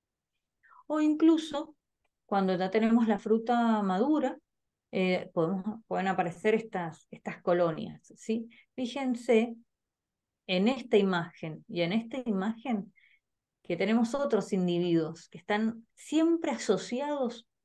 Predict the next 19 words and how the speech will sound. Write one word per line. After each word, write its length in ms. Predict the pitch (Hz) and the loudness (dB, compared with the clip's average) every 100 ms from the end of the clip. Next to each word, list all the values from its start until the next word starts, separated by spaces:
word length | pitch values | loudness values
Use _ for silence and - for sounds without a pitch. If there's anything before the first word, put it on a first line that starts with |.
| - | -10
a 120 | 185 | -8
estas 240 | 175 196 - | -8 -12 -6
cochinillas, 640 | - - 180 175 170 170 | -6 -4 -4 -4 -6 -8
que 100 | 190 | -10
son 220 | - 220 | -2 2
las 160 | 233 220 | 2 2
hormigas. 580 | 190 180 165 170 - _ _ _ _ _ _ _ _ _ _ _ _ _ _ - | 0 0 -2 -6 -12 _ _ _ _ _ _ _ _ _ _ _ _ _ _ -2
¿Por 240 | 202 208 | 2 2
qué? 320 | 233 180 170 - _ _ _ - - - _ _ | 4 2 0 -14 _ _ _ -20 -20 -20 _ _
Porque 180 | 240 262 | -10 -6
las 180 | 254 233 | -6 -8
cochinillas, 840 | 277 233 320 339 330 233 254 254 _ _ _ _ | -10 -6 -2 0 2 0 -4 -8 _ _ _ _
eh, 340 | 196 185 - 233 _ _ - | -10 -8 -10 -14 _ _ -20
son, 540 | - 208 208 214 220 | -10 -6 -4 -4 -6
bueno, 200 | 190 175 | -10 -10
esto 200 | - - | -8 0
es 60 | 208 | 0
un 80 | - | 0
pseudocóccido, 1000 | 185 165 - - 277 - 226 214 247 | -2 -2 -2 -2 -2 -2 2 2 2